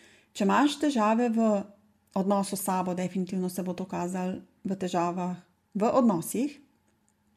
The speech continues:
zaradi tega, ker če imaš težave s tem, da nisi v stiku s svojo avtentično naravo, m, se boš pretvarjala, boš ugajala, boš nosila maske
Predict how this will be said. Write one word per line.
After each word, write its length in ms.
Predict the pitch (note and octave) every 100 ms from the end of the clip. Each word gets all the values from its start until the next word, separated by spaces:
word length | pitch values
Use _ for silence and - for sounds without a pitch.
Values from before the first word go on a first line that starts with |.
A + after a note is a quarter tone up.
| _ _ - G#3+
zaradi 380 | F#3+ G3 G3
tega, 180 | G3+ A3+ A#3 - - - _ _ _ _ _ _ _ _ _
ker 560 | - A3 G#3 G3+ G3 - - _ _ _ _ _
če 100 | A3
imaš 240 | G#3 A3+ A#3
težave 340 | A3+ G3 G3+
s 140 | G3+ -
tem, 460 | G#3+ G3 F3+ G3 - _ _ _ _ -
da 500 | A3 G#3 G3 F#3+ F3 -
nisi 240 | A3 A#3
v 60 | C4
stiku 200 | B3 A#3+
s 100 | G#3+
svojo 380 | G3+ G#3 G#3 -
avtentično 560 | G3 G3 G3 - A3
naravo, 480 | G3 F3+ E3+ E3+ D#3 E3+ A3 _ _ _ _ _ _ _ _ _ _ _ -
m, 120 | A3 - -
se 160 | A3+
boš 160 | G3+ -
pretvarjala, 840 | F#3+ F3+ F#3 A3+ F3+ E3+ E3+ G#3 A3 -
boš 200 | G3+ -
ugajala, 680 | F#3+ F#3 F#3 G3 A3+ A#3+ B3 -
boš 220 | G3 -
nosila 300 | F#3+ F#3+ A#3
maske 540 | F#3+ E3 - F3+ G3+